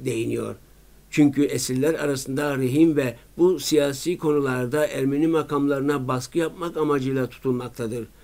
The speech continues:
Öte yandan Bakü makamlarının Ermenistan Cumhuriyeti'nin egemen topraklarında başarısız bir sabotaj düzenlediğini ve bunun sonucunda iki sabotajcının tutuklandığını biliyoruz. Bakü hükümetinin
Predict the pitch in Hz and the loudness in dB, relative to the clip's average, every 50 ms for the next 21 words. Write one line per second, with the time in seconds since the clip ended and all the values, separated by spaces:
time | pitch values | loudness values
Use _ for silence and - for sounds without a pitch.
0 | - - - - - - - 214 208 - 226 226 202 151 117 107 98 104 120 139 | -20 -20 -20 -20 -18 -8 -4 -4 0 6 6 6 6 6 4 -4 -6 -4 -2 -2
1 | 160 160 - - - - 135 156 160 160 185 190 180 175 165 165 151 143 131 120 | -2 -4 -6 -10 -8 -2 -2 -2 0 -2 -4 -6 -6 -4 -2 0 0 2 0 0
2 | 117 107 120 127 135 139 131 - - - - 131 135 139 143 147 147 135 139 135 | -2 -2 -4 -4 -4 -4 -8 -16 -18 -12 -6 -2 0 2 2 2 2 0 -2 -2
3 | 151 175 185 180 185 190 190 180 170 165 156 135 156 151 156 156 143 139 135 131 | 0 0 0 0 -2 -2 0 2 2 2 0 0 -2 0 0 0 0 0 2 2
4 | 143 147 160 175 170 - 196 190 - 185 160 - - 143 143 135 139 135 127 139 | 2 2 2 0 0 -2 -2 -2 0 -2 -2 -2 -2 -4 -2 -2 0 -2 -2 -2
5 | 135 127 120 131 123 127 135 131 135 135 131 165 165 147 147 151 143 127 - - | -4 -2 -2 -2 -2 -2 -2 -4 -4 -4 -4 -8 -6 -2 0 0 0 0 -4 -12
6 | - - - - - 147 139 143 135 131 151 160 156 139 143 143 127 139 131 131 | -20 -20 -10 -2 0 0 0 0 -2 -4 -2 -2 -2 -2 -2 0 0 2 2 2
7 | 123 120 120 110 120 120 120 135 165 175 165 151 147 127 120 - - - - 139 | 2 0 -2 -4 -4 -2 0 0 0 0 2 2 0 0 0 -8 -14 -8 -2 2
8 | 143 160 185 180 175 175 160 156 151 143 135 143 139 131 147 151 143 - 131 131 | 4 4 4 4 2 0 0 0 0 0 0 -2 -2 0 0 -2 -2 -2 -4 -8
9 | 131 151 139 - 139 131 123 131 117 131 123 120 117 110 123 127 135 151 156 151 | -8 -10 -8 -6 -6 -6 -6 -6 -6 -4 -4 -4 -4 -2 -2 -2 -2 -2 -4 -6
10 | - - - - 139 131 151 156 - - 139 135 131 123 120 123 123 131 131 123 | -12 -20 -16 -12 -8 -4 -4 -4 -2 -2 -2 0 0 0 0 0 2 0 2 0
11 | 123 113 117 117 110 110 110 113 110 - - - - - - - - - - - | -2 -4 -4 -4 -4 -4 -6 -8 -8 -10 -18 -20 -20 -20 -20 -20 -20 -20 -20 -20
12 | - - - 113 120 127 127 131 131 - 131 120 110 123 127 123 117 113 - 127 | -20 -14 -8 -6 -2 0 0 0 2 0 0 0 0 0 0 0 0 -2 0 0
13 | 127 143 165 170 | 2 2 2 0